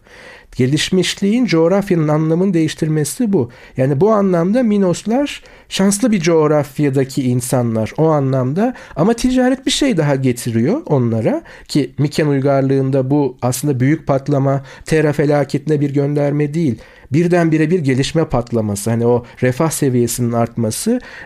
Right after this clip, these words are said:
ve arkeolojik buluntuların gösterdiği kadarıyla şu, o gün, o dönem için görmediğimiz bir zenginlik var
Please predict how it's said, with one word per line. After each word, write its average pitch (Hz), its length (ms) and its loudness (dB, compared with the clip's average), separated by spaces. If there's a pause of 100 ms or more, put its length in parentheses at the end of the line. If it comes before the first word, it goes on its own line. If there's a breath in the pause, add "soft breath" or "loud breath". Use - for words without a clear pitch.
ve 147 120 2
arkeolojik 160 640 0
buluntuların 160 580 0
gösterdiği 160 600 0
kadarıyla 175 680 0 (340 loud breath)
şu, - 320 -8
o 185 200 2
gün, 180 380 2
o 170 160 2
dönem 156 280 0
için 165 400 -4
görmediğimiz 180 760 2
bir 190 100 0
zenginlik 139 680 0
var - 340 -6